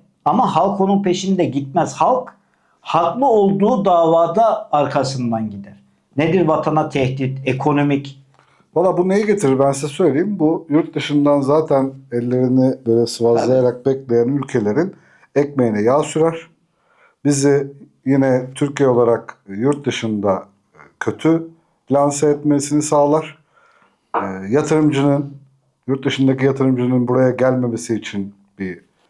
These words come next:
Speaker 2: sebep olur. Bunların hepsi, bu konuşmaların, bu dilin, bu üslubun hepsi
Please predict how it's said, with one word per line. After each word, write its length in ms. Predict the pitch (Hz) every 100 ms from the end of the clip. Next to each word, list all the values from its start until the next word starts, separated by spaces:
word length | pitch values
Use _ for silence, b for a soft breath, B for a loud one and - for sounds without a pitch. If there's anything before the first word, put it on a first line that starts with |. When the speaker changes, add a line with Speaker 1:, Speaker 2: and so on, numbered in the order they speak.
| _ -
Speaker 2:
sebep 400 | - 131 165 165
olur. 420 | 156 151 - - _ 113
Bunların 240 | 113 117
hepsi, 340 | 117 117 - 131 - _
bu 60 | -
konuşmaların, 800 | 107 104 - 110 104 104 104 101
bu 260 | 101 107 -
dilin, 420 | 101 101 98 98
bu 160 | 107 113
üslubun 580 | - - 104 95 98 98 b b _
hepsi 500 | 123 123 - 165